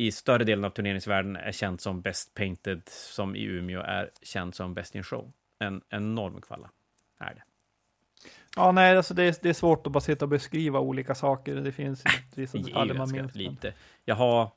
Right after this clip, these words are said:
Speaker 2: Ja.
Speaker 1: och vi har inte riktigt vält någon armé heller på, jag vet att jag bryter sönder Björns taugubbe. Det, det är det enda jag vet att jag, jag, jag skulle flytta den från bordet in i en låda för att sen bära den till Best in Show-bordet. Och så slog jag i kanten och så har han gipsbaser med sina Fire Warriors på.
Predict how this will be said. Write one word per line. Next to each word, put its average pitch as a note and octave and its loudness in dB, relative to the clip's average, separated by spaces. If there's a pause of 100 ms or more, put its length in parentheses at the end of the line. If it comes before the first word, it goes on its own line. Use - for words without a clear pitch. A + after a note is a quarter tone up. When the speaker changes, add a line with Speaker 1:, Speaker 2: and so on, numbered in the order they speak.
(240)
Speaker 2:
Ja. C3 -8
Speaker 1:
och B2+ -2
vi D3 4
har F3 8
inte E3+ 2
riktigt F3 -6
vält C#3+ 0
någon G2 0
armé G2 0
heller F#2 -2 (200)
på, G2 -2
jag C#3 6
vet G3 4
att E3 -4
jag B2+ 4
bryter A#2+ -4
sönder A#2+ 0
Björns A2+ 0
taugubbe. G2+ -2 (1160)
Det, C3+ 2
det C#3 2
är C3+ 6
det C3 8
enda A2+ 4
jag A2 4
vet G#2+ 0
att F#2 -4
jag, G#2 -2
jag, A#2+ 0
jag A#2+ -2
skulle A#2+ -8
flytta B2+ -2
den G2 0
från G2+ -2
bordet G#2 -2
in G2+ -2
i G2 0
en G#2 -2
låda G#2 2
för F#2 -8
att F#2 -8
sen F#2+ -6
bära F#2+ -2
den F2+ -6
till F#2+ -18
Best F#2+ -8
in F#2 -6
Show-bordet. G2 -4 (360)
Och - -8
så A2 0
slog A#2+ -2
jag A2+ 4
i A2 -2
kanten A#2+ -6
och G2+ -8
så A#2+ -2
har A#2 0
han G#2 0
gipsbaser B2 -2
med F#2 -2
sina F#2 -6
Fire G#2+ 0
Warriors E2+ -10
på. - -14